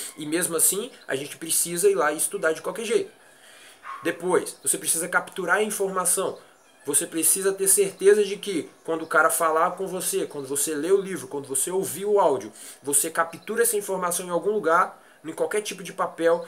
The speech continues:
ou no Evernote, ou em algum lugar, pra que essa informação não fuja da sua memória de, de trabalho, não fuja da sua memória de curto prazo. Depois, terceiro passo, você precisa ter certeza de que a informação que você armazenou,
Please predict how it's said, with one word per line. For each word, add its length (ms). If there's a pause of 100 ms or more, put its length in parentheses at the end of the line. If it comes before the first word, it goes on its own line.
(140)
ou 240
no 240
Evernote, 800
ou 120
em 140
algum 280
lugar, 360 (240)
pra 160
que 340 (180)
essa 180
informação 440
não 140
fuja 340
da 140
sua 180
memória 380
de, 240
de 220
trabalho, 480
não 100
fuja 260
da 140
sua 300 (360)
memória 380
de 80
curto 300
prazo. 360 (920)
Depois, 580 (380)
terceiro 340
passo, 400
você 140
precisa 280
ter 140
certeza 640
de 140
que 140
a 40
informação 600
que 80
você 200
armazenou, 720